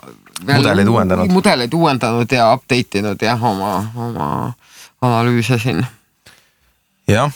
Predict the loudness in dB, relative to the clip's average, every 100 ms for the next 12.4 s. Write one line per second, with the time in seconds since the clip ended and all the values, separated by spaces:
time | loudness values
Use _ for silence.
0 | -8 -2 2 2 2 2 2 2 2 2
1 | 2 0 0 0 0 -2 -6 -2 0 2
2 | 2 0 0 0 0 0 0 0 -2 _
3 | _ 0 0 2 0 2 4 6 4 2
4 | -4 -4 -6 -4 -2 -2 0 0 0 0
5 | -2 -2 -4 -10 _ _ _ _ _ _
6 | -6 0 2 2 2 0 2 0 0 -2
7 | -4 -4 _ 0 2 2 2 0 -2 -4
8 | 0 2 2 2 0 -2 -2 2 2 2
9 | -2 -6 _ _ _ _ _ _ _ _
10 | _ _ -6 -2 2 2 2 2 2 2
11 | 2 0 -2 -14 -4 -2 0 0 0 -2
12 | -2 -2 -2